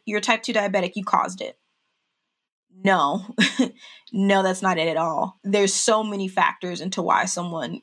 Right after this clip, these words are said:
can develop diabetes. So please, guys, please do not make this about people who are diabetic caused it, especially type two. Type ones definitely didn't ask for it. I'll tell you that right now.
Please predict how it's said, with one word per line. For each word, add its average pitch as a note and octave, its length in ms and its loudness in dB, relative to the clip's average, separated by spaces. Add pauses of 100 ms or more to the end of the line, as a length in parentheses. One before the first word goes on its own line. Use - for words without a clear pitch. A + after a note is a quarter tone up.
(120)
can E3+ 200 -20
develop E3 420 -2
diabetes. - 640 -6 (640)
So G3+ 200 2
please, G#3+ 640 0
guys, D3+ 280 0
please A3+ 400 0
do F3+ 140 -4
not E3+ 240 2
make E3+ 240 -4
this F#3 180 -4
about F3+ 420 2 (420)
people A#3 340 2
who G#3+ 220 0
are G3 80 2
diabetic F3 580 0
caused - 420 -2
it, - 160 -8
especially F#3 480 0
type F#3 280 0
two. - 240 -8
Type C#4+ 280 2
ones G3+ 240 -4
definitely F#3 380 -2
didn't A#3 160 -8
ask - 240 -6
for - 100 -4
it. F#3+ 60 2
I'll F#3+ 60 4
tell - 120 -6
you - 60 -6
that - 80 -4
right - 160 -6
now. - 260 -16